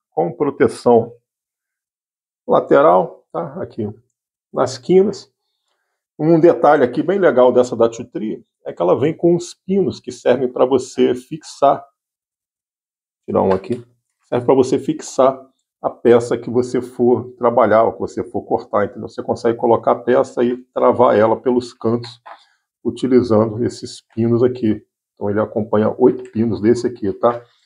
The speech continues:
O, aqui a colmeia, ela possui quarenta por quarenta, tá? De tamanho total aqui.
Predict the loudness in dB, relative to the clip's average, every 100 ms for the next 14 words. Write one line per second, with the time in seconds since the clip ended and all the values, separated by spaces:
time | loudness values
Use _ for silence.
0 | _ _ _ _ _ _ 2 4 6 6
1 | 6 6 6 4 2 0 -4 0 0 2
2 | 2 4 4 4 2 0 -4 -4 -6 -2
3 | 2 4 4 2 -2 -6 -20 _ _ _
4 | -16 -2 2 4 2 -2 -6 -6 -4 -4
5 | _ _ _ _ -4 -4 -4 -12 -4 0
6 | 0 0 -2 0 2 2 0 -2 -6